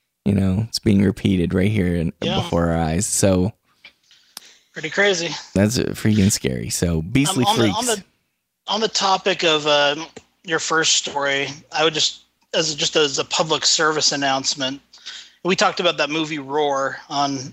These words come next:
Speaker 2: I believe it was on Movie Podcast Weekly that's coming out this summer. Um, but there's also a couple of documentaries that people should check out. Um, the bringing of wild animals into one's home is becoming more and more common.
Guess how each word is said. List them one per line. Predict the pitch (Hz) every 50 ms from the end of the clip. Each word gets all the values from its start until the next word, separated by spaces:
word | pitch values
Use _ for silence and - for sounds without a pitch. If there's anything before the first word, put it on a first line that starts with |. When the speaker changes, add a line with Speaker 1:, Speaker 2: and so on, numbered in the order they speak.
| - -
Speaker 2:
I | 170
believe | 156 190 220 220
it | 180
was | 160 165
on | 151 147
Movie | 151 151 151 147
Podcast | 139 - 156 143 131 - - 143 139 135 - 160
Weekly | 151 147 143 - 151 139 131 127 127 123 131 -
that's | 143 131 - -
coming | - - 160 143 139 139
out | 135 135 131
this | 135 -
summer. | - - 143 135 135 131 135 131 - - - - - - - - - - - _ -
Um, | 160 156 151 147 147 143
but | 147 160
there's | 165 170 185
also | 220 262 262 - - 247 214
a | 175
couple | - 214 185 185 175
of | 165 151
documentaries | 147 151 156 156 - - 156 151 151 156 160 156 156 156 147 139 143 151
that | 147 143 - _ _ _
people | - 269 262 - - 233 202
should | - - 196 180 160 156 156 _ _ _ _ _ -
check | - - - 190 165 139 -
out. | 170 147 147 147 147 151 151 - - - - - -
Um, | 165 156 156 151 147 143 143 135 135 - - _ _ _ - - - - - - - - _ _ _ _ - 330 -
the | 196 156 165 202 202 202 202 202 196 - - - _ _ - _ _ _ 214
bringing | 175 175 208 254 262 262 262 262 240 196
of | 175 160
wild | 151 170 185 196 196 185
animals | 180 160 170 170 170 165 156 147 139 147
into | 156 156 143 151
one's | 160 160 151 151 147 -
home | 160 165 196 170 151 156 147
is | 139 135
becoming | 147 143 - - 160 151 147 143
more | 143 139 143 147 151
and | 151 147
more | 147 135 139
common. | - - 170 160 156 156 160 160 160 165 170